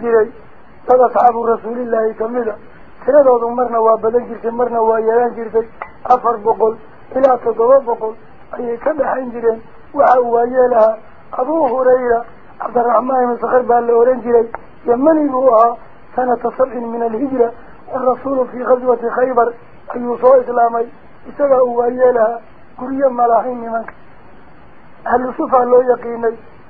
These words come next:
Sufadu waxay ahayd waqtiga meel masaajidka rasuulka gadaashiisa ku taal ayay ahayd. Daakhil bay haddeer meeshii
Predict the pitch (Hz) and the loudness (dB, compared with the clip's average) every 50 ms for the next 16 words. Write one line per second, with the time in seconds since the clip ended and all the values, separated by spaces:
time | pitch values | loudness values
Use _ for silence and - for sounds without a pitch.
0 | - - 233 208 269 277 262 269 269 285 285 - 233 247 240 240 247 247 247 262 | -12 -10 -2 2 2 2 2 2 0 0 2 2 2 2 2 0 -2 -2 0 0
1 | 277 - - - 254 247 233 214 202 - - - - - - - - - 254 269 | 0 0 0 -4 -10 -6 -6 -6 -6 -6 -12 -20 -20 -20 -20 -20 -10 -2 0 0
2 | 269 254 247 247 226 240 254 262 262 233 - 240 233 233 233 220 247 254 233 226 | 0 0 -2 -8 -8 -4 -2 -2 -4 -4 -6 -8 -8 -8 -8 -10 -12 -12 -8 -8
3 | 233 226 233 226 247 254 240 226 233 220 202 233 233 269 277 269 - 247 226 214 | -6 -4 -4 -2 -2 -2 -4 -6 -8 -8 -6 -6 -6 -6 -6 -2 0 0 0 0
4 | 208 - - - - - - - - 294 311 302 285 269 247 233 233 226 233 - | -2 -8 -16 -20 -20 -20 -8 -4 -2 2 4 4 6 6 6 4 4 2 0 -6
5 | - - - - - - - 240 262 262 - 254 247 226 226 240 233 233 247 - | -16 -20 -20 -20 -20 -12 -6 -4 -4 -4 -4 -8 -6 -4 -2 0 0 0 0 0
6 | 240 240 226 226 226 233 240 233 233 220 226 | -2 -2 -2 -4 -4 -4 -6 -6 -6 -8 -10